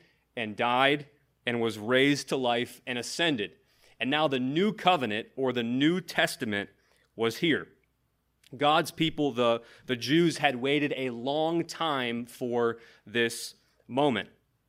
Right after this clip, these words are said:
Yet it came in a way where many of them pushed back on it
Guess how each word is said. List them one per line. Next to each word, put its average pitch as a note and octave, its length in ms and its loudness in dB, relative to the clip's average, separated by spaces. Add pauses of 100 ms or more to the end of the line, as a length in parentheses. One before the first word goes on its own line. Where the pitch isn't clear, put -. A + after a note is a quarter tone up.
(380)
Yet B2+ 180 2
it - 120 -8
came G3+ 300 0
in G3 40 2
a E3 60 2
way C3 300 2
where B2 180 0
many D3 380 0
of C#3 120 0
them A#2+ 300 -4 (100)
pushed - 360 -6
back D3+ 280 2
on G#2 220 0
it G2 220 -10